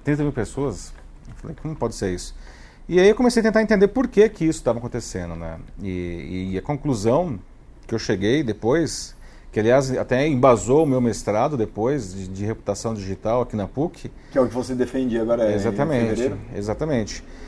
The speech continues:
Speaker 1: Que é, é, a reputação digital, ela acontece justamente quando você cria um conteúdo que esteja alinhado com as expectativas do seu público. Você tem consistência nessa produção, tá? Mas também você cria,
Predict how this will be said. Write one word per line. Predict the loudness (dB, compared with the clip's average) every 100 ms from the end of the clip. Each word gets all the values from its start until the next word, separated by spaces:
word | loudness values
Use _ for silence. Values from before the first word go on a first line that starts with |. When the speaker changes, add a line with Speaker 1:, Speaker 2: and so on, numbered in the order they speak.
| -18 -16
Speaker 1:
Que | -6 -2 0 0 0 0 -2 -2
é, | 0
é, | 0
a |
reputação | 0 -2 -2 -2 -2
digital, | -2 2 6 6
ela |
acontece | 4 2 2 0 -2
justamente | -6 0 0 0
quando | -2 -2
você | -2 -4 -6 -8 -6
cria | 2 4 6 4
um | 2
conteúdo | 0 2 4 4 4 0 -4
que | -6
esteja | -2 -2 0
alinhado | 0 2 0 0 0
com |
as | -2
expectativas | -2 -6 -4 -4 -2 -4
do | -6
seu |
público. | -4 -2 -2 -4 -10 -16 -18 -18 -20 -20 -20 -20 -20 -18 -8
Você | -6 -2
tem | -2
consistência | 0 -2 -4 0 0 0 0
nessa | -2 -2
produção, | -4 -4 -6 -4 -2 -2 -4 -10 -8
tá? | -6 -4
Mas | -2 -2
também | -2 0 0
você | 0 -2 0 -2
cria, | -2 0 2 4 6